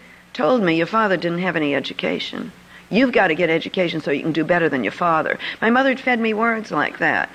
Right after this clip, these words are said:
So when my father said he'd written something, I was dumbfounded. I didn't know my father was very bright.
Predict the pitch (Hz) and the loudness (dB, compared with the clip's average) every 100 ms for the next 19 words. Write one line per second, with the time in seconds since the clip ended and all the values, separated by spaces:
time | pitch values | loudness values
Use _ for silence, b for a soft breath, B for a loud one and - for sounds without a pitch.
0 | B B 262 254 247 240 277 294 285 262 | B B 2 4 2 2 2 0 2 2
1 | 226 180 196 349 320 262 202 175 196 277 | 0 2 0 2 0 0 0 0 0 0
2 | 262 190 208 330 392 285 190 190 302 269 | 0 0 -2 0 0 2 4 4 2 2
3 | 233 202 190 196 208 214 226 247 247 320 | 2 0 2 2 2 0 0 0 2 2
4 | 381 | 0